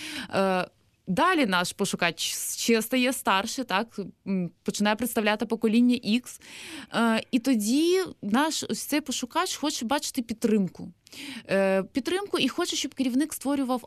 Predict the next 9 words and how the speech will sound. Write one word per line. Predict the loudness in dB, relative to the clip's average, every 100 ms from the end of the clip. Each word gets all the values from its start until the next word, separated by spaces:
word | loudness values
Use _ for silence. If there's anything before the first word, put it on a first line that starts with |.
| -4 -2
атмосферу, | -2 -2 -4 0
в | -2
якій | 0 0
буде | 0 0 0
приємно, | 0 0 2 2 2 2
в |
якій | 0 -2 -2
буде | 0 -2
комфортно. | 0 0 -2 0 0 2 0 0